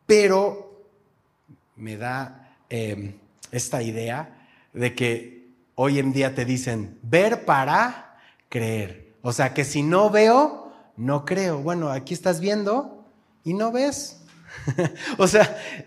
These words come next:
muchas veces no es la evidencia lo que necesitas. Necesitas rendirte, es fe, rendir tu vida a Cristo.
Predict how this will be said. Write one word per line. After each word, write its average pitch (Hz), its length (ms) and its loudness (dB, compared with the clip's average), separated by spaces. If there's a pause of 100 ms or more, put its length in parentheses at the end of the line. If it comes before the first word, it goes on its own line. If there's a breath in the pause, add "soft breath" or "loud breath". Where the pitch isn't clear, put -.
(320)
muchas 247 480 4
veces 233 300 -2
no 226 180 2
es - 360 -4 (920)
la 185 160 0
evidencia 190 840 -2
lo 175 160 -2
que 185 100 0
necesitas. 175 800 -8 (640 soft breath)
Necesitas 175 680 -6 (320)
rendirte, 160 1080 -6
es - 160 -4
fe, 262 720 -10
rendir 165 420 -8
tu 220 80 -10
vida 170 200 -4
a 110 120 -18
Cristo. - 480 -14